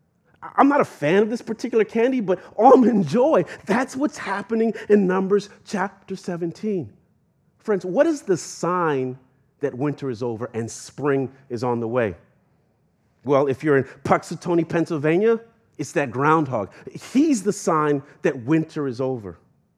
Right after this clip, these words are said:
If you're in the D M V in the D C area, it's the cherry blossoms. When they blossom, winter is over. For the Hebrews,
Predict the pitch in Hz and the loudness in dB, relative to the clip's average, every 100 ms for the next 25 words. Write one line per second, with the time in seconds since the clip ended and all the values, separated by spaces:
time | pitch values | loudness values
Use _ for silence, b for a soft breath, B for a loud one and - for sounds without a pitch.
0 | B B 147 156 185 180 170 131 180 185 | B B -6 0 4 4 2 0 4 4
1 | 165 196 196 170 147 196 196 226 220 208 | 4 2 2 2 0 -4 -4 -4 -2 0
2 | 220 233 226 b _ 175 - 143 165 - | 0 0 -4 b _ -4 -4 -6 -6 -6
3 | - 156 165 156 127 113 110 127 B B | -8 -4 -2 -2 -2 -6 -6 -10 B B
4 | 143 139 127 160 185 180 185 196 - 190 | -2 0 2 2 2 0 -2 -2 -6 -6
5 | 185 - _ _ _ - 110 151 147 - | -6 -10 _ _ _ -12 -4 -2 -2 -4
6 | 135 104 120 127 107 85 - _ _ _ | -8 -4 -6 -6 -10 -16 -18 _ _ _
7 | _ _ - 113 98 - 123 151 175 220 | _ _ -12 -12 -12 -12 -10 -8 -10 -10
8 | 226 _ | -12 _